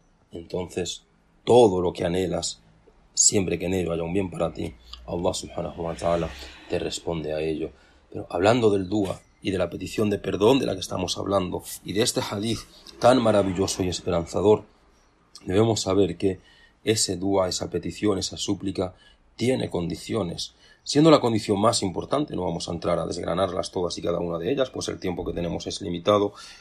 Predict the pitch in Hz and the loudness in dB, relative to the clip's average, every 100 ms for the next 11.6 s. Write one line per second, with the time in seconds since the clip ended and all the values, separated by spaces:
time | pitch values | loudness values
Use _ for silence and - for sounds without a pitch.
0 | _ _ _ - 110 104 123 123 113 110 | _ _ _ -10 -4 0 2 4 4 4
1 | 135 - 117 101 98 98 92 92 95 104 | 2 0 -2 -4 0 -2 0 0 2 2
2 | 104 - - _ _ _ _ _ _ _ | 0 -4 -10 _ _ _ _ _ _ _
3 | _ _ _ _ - 101 90 87 85 95 | _ _ _ _ -8 -2 0 0 -2 0
4 | 82 - 78 73 78 76 - 82 76 - | -2 -4 -6 -4 -6 -6 -6 -6 -6 -14
5 | - - - 87 123 117 104 - 92 90 | -20 -16 -4 0 2 2 2 0 -2 -2
6 | 82 87 85 85 - 90 - 85 82 87 | -4 -4 -4 -4 -4 -4 -2 -4 -2 -4
7 | 82 - 104 95 - - - - 87 110 | -4 0 0 0 -8 -20 -12 -4 -2 2
8 | 110 98 95 92 92 87 90 85 85 87 | 2 2 -2 -2 -2 -2 -2 -2 -2 -2
9 | 82 82 82 - _ - _ - 90 82 | -4 -4 -4 -6 _ -20 _ -8 -6 -6
10 | - 98 95 87 92 87 104 - 90 95 | 0 2 2 2 0 4 2 2 0 2
11 | 87 87 - 135 95 85 | 0 0 2 2 2 -4